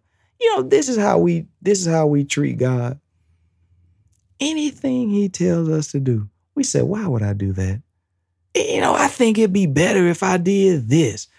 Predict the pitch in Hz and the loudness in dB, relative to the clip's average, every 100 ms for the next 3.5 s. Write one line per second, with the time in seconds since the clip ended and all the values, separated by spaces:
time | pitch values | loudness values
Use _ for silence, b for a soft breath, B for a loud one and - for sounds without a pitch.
0 | b - - 254 - 175 180 175 185 151 | b -2 0 0 2 2 4 2 2 2
1 | 190 196 185 190 190 175 196 196 170 180 | 4 2 2 2 2 2 2 2 2 -2
2 | - b b - 196 - 123 117 113 127 | -2 b b -2 -2 0 -2 -2 -2 -2
3 | 135 - - - | -2 -4 -6 -6